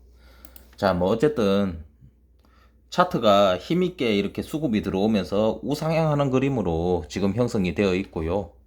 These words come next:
어, 지금 일단은, 음, 전고점 자체를 일단 강하게 돌파를 해줄 경우에는 추가적인 시세가 나올 가능성도, 어, 있어서 사람들이 많이들, 어, 일단 뭐 이 주식에 대해서 관심을 갖는 것 같습니다.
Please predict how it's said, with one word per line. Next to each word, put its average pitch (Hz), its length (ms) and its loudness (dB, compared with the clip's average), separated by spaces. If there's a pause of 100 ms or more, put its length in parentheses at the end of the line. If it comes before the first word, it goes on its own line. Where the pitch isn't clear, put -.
(420)
어, 82 300 -2
지금 123 340 2
일단은, 120 760 0 (340)
음, 85 280 -6
전고점 127 480 2
자체를 143 600 0
일단 101 480 -2
강하게 92 760 -2
돌파를 113 420 0
해줄 113 280 -2
경우에는 110 680 -2
추가적인 123 500 0
시세가 98 400 0
나올 85 300 2
가능성도, 107 760 2 (380)
어, 82 180 -4
있어서 117 520 2
사람들이 101 460 0
많이들, 85 760 -2 (100)
어, 82 240 -6
일단 85 420 -4
뭐 80 160 -2
이 90 140 -2
주식에 90 340 -2
대해서 82 280 -4
관심을 85 380 -2
갖는 87 240 -4
것 87 80 -4
같습니다. 85 420 -12